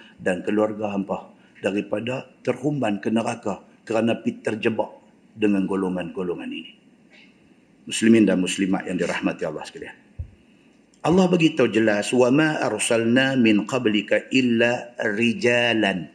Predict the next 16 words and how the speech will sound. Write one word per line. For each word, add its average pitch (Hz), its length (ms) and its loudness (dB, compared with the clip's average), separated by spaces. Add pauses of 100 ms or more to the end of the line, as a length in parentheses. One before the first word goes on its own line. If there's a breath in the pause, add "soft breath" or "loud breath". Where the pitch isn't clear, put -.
(320 loud breath)
nuhiya 120 960 6
ilaihim." 101 480 2 (240 loud breath)
Dan 143 160 2
tidaklah 165 400 4
kami 139 240 2
jadikan 127 480 2
rasul 131 720 2 (160 loud breath)
daripada 113 640 2
dahulu 120 560 2
engkau, 127 320 2
wahai 110 240 0
Muhammad, 139 560 0 (240 loud breath)
melainkan 143 800 2 (160 loud breath)
rasul 117 400 0
itu 131 240 2
manusia 131 800 2